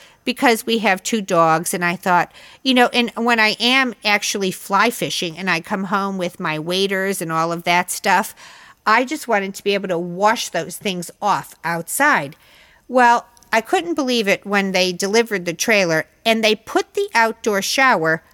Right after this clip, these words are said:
right to the left of the front door. Well, you know that us girl <laughs> campers,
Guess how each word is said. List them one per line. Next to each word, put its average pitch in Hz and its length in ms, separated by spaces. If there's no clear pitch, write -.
right 254 380
to 349 140
the 320 100
left 247 480
of 202 160
the 202 80
front 185 380
door. 143 300
Well, 262 140
you 277 160
know 330 240
that 294 220
us 240 200
girl 185 220
<laughs> - 40
campers, 277 600